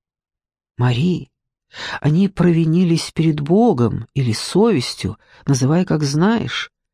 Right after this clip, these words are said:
Георг пишет, что он связан с Натали уже три года, еще с Женевы,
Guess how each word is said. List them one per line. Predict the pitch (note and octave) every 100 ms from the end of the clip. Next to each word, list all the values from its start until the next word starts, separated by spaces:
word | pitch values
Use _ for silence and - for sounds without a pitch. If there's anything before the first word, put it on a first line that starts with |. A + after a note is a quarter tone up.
| - - - -
Георг | D#3+ G3 F#3+ F3
пишет, | - F3+ - G3
что | - E3
он | D#3
связан | - D#3 D#3+ E3 E3+
с | E3 -
Натали | E3 - D#3+
уже | F3 D#3+ E3
три | - E3+
года, | D3+ E3+ A#3+ B3 C3+
еще | B2 C3+ - D3+
с |
Женевы, | C3+ D3+ E3 G#3 A#3+ D3 -